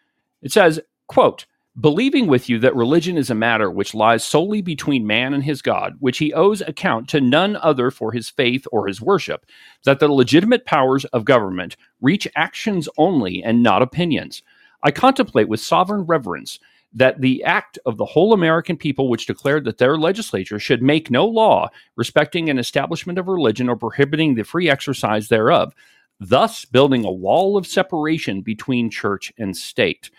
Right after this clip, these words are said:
Now, what Thomas Jefferson means here is, is not that religion can't be involved in government, because it most definitely is, that Congress can make no law respecting religion.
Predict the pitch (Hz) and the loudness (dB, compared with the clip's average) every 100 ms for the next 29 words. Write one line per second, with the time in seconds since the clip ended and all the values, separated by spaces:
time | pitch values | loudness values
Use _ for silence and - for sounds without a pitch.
0 | _ _ _ 120 139 180 - 262 277 - | _ _ _ 2 4 2 0 0 0 2
1 | 214 175 - 117 123 220 226 - 113 - | 0 0 -2 -2 0 0 -2 -2 -6 -6
2 | - _ _ _ _ _ - 151 147 - | -12 _ _ _ _ _ 2 2 2 -2
3 | 160 156 160 214 233 117 - _ _ 123 | 2 4 4 4 4 0 -2 _ _ 2
4 | 139 127 147 175 151 - 160 135 131 120 | 2 4 2 4 2 0 -2 0 0 2
5 | 110 98 - 101 170 147 117 143 185 220 | 4 2 0 0 0 2 0 0 -2 -2
6 | 208 202 - 165 - 135 131 165 185 - | 0 -2 0 -2 0 -4 -2 0 0 -2
7 | - _ _ _ - 151 - 196 208 190 | -8 _ _ _ 0 0 2 2 2 0
8 | 165 - 175 143 147 143 135 131 113 135 | 0 -2 0 2 2 2 2 2 2 4
9 | 196 117 104 _ _ 123 127 - - 233 | 4 4 2 _ _ -2 -2 -2 -4 -4
10 | - 180 90 71 _ _ 110 107 110 95 | -4 -4 -4 -8 _ _ 0 4 2 0
11 | 80 | -6